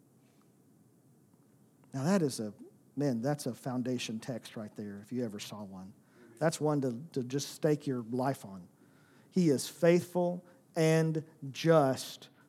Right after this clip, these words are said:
Speaker 1: to forgive our sins and to cleanse of all unrighteousness.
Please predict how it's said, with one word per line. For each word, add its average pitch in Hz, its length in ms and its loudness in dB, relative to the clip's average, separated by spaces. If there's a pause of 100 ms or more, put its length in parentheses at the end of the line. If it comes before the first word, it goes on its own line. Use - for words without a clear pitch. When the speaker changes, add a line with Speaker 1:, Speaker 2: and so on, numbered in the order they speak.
(100)
Speaker 1:
to 160 120 -2
forgive 165 840 4 (420)
our 143 160 0
sins 127 680 0
and 127 180 -6
to 127 80 -4
cleanse 151 560 0
of 131 120 -6
all 135 400 -2 (320)
unrighteousness. 127 640 -4